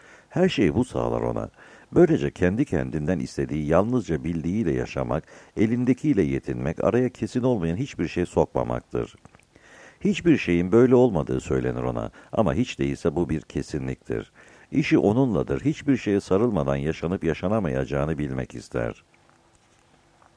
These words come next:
Şimdi intihar kavramını ele alabilirim. Bu kavrama nasıl bir çözüm getirebileceğimiz önceden sezilmiş olmalı.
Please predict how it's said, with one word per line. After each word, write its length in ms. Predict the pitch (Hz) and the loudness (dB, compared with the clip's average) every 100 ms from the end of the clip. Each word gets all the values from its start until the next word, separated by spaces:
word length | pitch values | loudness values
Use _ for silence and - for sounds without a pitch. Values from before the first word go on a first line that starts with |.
| _ _ _ - - - - - | _ _ _ -20 -20 -20 -20 -8
Şimdi 320 | - 175 71 | -2 0 2
intihar 420 | 90 104 120 123 | -2 -2 -2 -2
kavramını 520 | - 76 64 67 76 | 0 0 0 -2 -2
ele 200 | 67 69 | 0 0
alabilirim. 680 | 67 64 64 65 58 55 57 - - - | 0 -2 -4 -4 -6 -8 -10 -16 -20 -8
Bu 120 | 139 | -2
kavrama 520 | 190 156 98 73 67 80 | 0 4 4 4 2 0
nasıl 280 | 117 143 | -2 0
bir 100 | 135 | 0
çözüm 380 | 127 120 120 135 | 0 -4 -2 -2
getirebileceğimiz 840 | 92 73 69 65 64 64 69 78 - | -2 -2 -4 -2 -4 -4 -6 -6 -2
önceden 460 | 113 131 127 120 | -2 0 0 -2
sezilmiş 540 | 113 101 90 85 78 - | -2 -4 -4 -6 -4 -2
olmalı. 520 | 65 60 60 58 | -2 -2 -4 -4